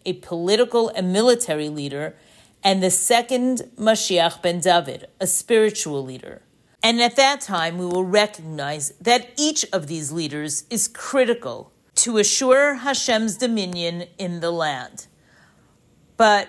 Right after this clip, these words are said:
we're getting way ahead of ourselves. So let's come back to our Perek,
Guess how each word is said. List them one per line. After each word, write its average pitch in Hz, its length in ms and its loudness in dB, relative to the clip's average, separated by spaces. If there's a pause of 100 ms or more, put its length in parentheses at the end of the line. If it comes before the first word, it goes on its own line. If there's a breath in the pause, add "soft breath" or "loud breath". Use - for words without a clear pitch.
we're 226 360 4
getting 220 400 2
way 185 220 4
ahead 175 200 0
of 147 100 -6
ourselves. - 760 -8 (720)
So 202 640 2
let's 208 260 2
come 285 220 0
back 202 600 0
to 214 140 -2
our 196 140 4
Perek, 156 580 -4